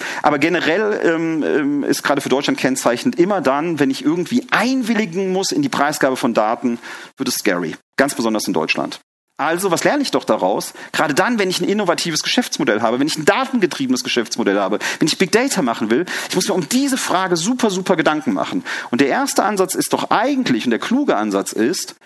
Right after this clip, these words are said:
die Frage ganz grundlegend, brauche ich diese Einwilligung, von der ich weiß,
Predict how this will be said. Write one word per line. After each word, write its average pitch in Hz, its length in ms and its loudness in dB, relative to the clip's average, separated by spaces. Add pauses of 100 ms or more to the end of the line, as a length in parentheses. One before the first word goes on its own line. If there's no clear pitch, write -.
(120)
die - 80 -4
Frage 151 480 0
ganz 127 260 0
grundlegend, 156 640 -2 (380)
brauche - 480 0 (120)
ich 160 480 -2
diese 127 400 0
Einwilligung, 131 580 2
von 117 180 0
der 127 140 4
ich 113 240 -4
weiß, 175 380 0